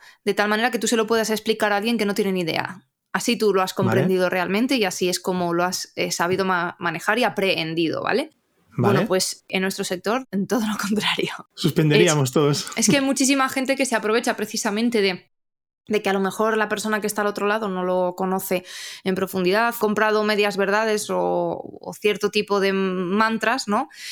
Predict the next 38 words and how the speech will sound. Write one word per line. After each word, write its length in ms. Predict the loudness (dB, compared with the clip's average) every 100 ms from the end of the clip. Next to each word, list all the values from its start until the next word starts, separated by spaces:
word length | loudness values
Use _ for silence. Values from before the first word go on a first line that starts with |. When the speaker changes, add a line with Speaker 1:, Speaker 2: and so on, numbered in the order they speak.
| -12 0
Speaker 1:
Y 80 | 4
además, 340 | 4 4 2
Speaker 2:
Ujú. 40 | 0
Speaker 1:
como 140 | 0
estamos 380 | 0 0 0 0
en 80 | 0
algo 200 | 2 0
hipercambiante, 880 | 0 -2 0 0 2 0 0 -2 0
parece 440 | 0 0 -2 -2
que 160 | -2 0
colar 540 | 0 2 4 2 2
una 220 | 0 2 2
nueva 260 | 2 2
idea, 360 | 2 2 0 -4 _ _ _
pues 240 | -6 -2 -2
es 180 | -2 -2
bastante 460 | -2 -2 -2 -2
fácil, 340 | -4 -4 -4 -6
porque, 300 | -10 -6 -4
bueno, 180 | -2 -4
esto 340 | -2 -2 -2
es, 120 | -4 -8 -8
esto 200 | -8 -6
es 60 | -2
alguien 240 | 0 0
que 80 | 0
todavía 300 | 0 2 2
no 100 | 0
se 120 | -2 -2
sabe 200 | 0 0
mucho, 440 | -2 -4 -6 -6
etcétera, 320 | -6 -6 -6
etcétera, 420 | -4 -4 -2 0
y, 300 | 0 -2 -4 -8
y 140 | -4
tiro 180 | -2 -2
por 120 | -4
aquí. 200 | -6 -8